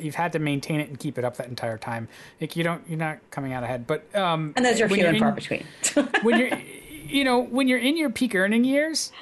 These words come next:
Speaker 1: like, you're paying for a car pretty much no matter what.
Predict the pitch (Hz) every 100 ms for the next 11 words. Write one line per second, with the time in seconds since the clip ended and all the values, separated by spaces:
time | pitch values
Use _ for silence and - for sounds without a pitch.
0 | - 214 208 - - - - - - -
1 | - 196 233 - 277 247 220 185 - 160
2 | 143 135 131 - 254 240 202 165 170 160
3 | 147 135 123 131 127